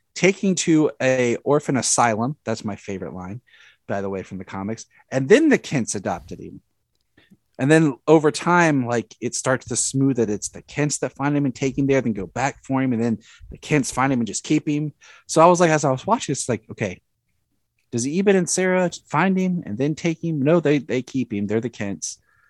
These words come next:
And then that's what sparked my idea. Like, did John Kent have a, did Jonathan Kent ever have a brother? 'Cause I could rationalize in my head that Eben was his <laughs> brother.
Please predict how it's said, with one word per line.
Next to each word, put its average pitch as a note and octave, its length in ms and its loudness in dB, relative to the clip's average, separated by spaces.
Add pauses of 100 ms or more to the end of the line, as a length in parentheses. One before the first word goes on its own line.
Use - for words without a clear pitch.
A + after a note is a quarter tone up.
(400)
And C3+ 100 0
then D3 100 4
that's E3+ 200 6
what F3+ 100 2
sparked E3+ 320 4
my D3+ 120 4
idea. C#3 280 2
Like, B2+ 160 0
did F#2+ 120 -14
John E3 220 -4
Kent C#3+ 220 -6
have C#3 200 -4
a, A#2+ 60 -4
did - 180 -10
Jonathan D3+ 480 0
Kent C#3+ 260 -4
ever A2+ 220 -2
have A2 180 -2
a G#2 60 -4
brother? A2+ 440 -2 (460)
'Cause - 80 -8
I B2+ 80 -2
could A#2+ 160 -4
rationalize B2+ 460 2
in C3 60 0
my A2+ 100 2
head B2+ 240 -2
that G2+ 140 -6 (100)
Eben A#2+ 500 0 (480)
was D3 140 2
his - 120 -10
<laughs> - 160 -10
brother. B2+ 420 2